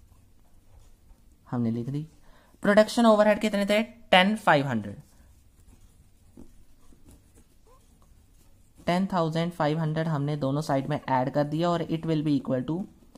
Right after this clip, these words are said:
forty thousand five hundred will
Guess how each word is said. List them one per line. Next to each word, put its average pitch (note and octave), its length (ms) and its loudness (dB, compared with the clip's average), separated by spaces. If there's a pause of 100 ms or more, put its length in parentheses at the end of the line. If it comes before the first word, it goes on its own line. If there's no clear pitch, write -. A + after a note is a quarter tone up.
(420)
forty F3+ 520 2 (340)
thousand C#3+ 680 0
five C#3 380 -2
hundred C3 400 -2
will A#2 200 -2